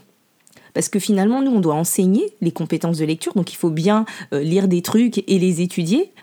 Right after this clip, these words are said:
à un moment donné. Et en même temps, on peut pas, euh, lire, on ne peut pas lire que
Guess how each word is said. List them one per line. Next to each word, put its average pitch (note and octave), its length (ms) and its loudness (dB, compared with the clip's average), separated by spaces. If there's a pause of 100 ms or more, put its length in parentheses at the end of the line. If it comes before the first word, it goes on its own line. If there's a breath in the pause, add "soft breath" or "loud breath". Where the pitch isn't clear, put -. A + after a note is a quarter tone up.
à E3+ 80 -2
un D#3+ 100 -2
moment E3 260 0
donné. F3+ 320 0 (320 loud breath)
Et A3 160 4
en G#3 160 2
même G3+ 220 2
temps, D4 240 -2 (100)
on F#3 160 0
peut F#3+ 180 0
pas, A#3+ 320 0 (240)
euh, D#3 180 0
lire, G3+ 460 0
on D#3 60 0
ne E3 100 0
peut F3+ 140 0
pas F3+ 140 0
lire B3 280 0
que C#4 240 2